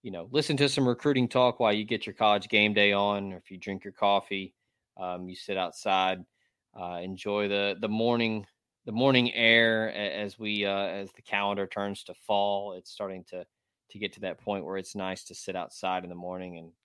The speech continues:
get a little fresh air, get a little, get a little brisk, get a little, uh, get a little chill. Um, but like I said, we'll be here every Saturday morning,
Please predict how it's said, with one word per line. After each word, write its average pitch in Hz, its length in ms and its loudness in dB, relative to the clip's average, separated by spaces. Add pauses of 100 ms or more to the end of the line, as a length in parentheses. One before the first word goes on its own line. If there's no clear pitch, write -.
(140)
get 104 100 -10
a 104 40 -8
little 101 140 -4
fresh - 300 -6
air, 104 160 0
get 104 120 -6
a 104 40 -6
little, 104 220 -6 (220)
get 135 80 -6
a 135 40 -2
little 131 120 0
brisk, 117 460 -2
get - 800 -20
a - 20 -8
little, 117 280 2
uh, 110 140 6
get 113 140 -6
a - 20 -6
little 113 160 -2
chill. 107 560 0 (400)
Um, 92 520 -4 (200)
but 110 60 -4
like 117 140 4
I 120 60 6
said, 110 280 4
we'll 107 120 -2
be 117 160 -4
here 110 300 -2
every 107 360 0
Saturday 113 440 0
morning, 113 500 -2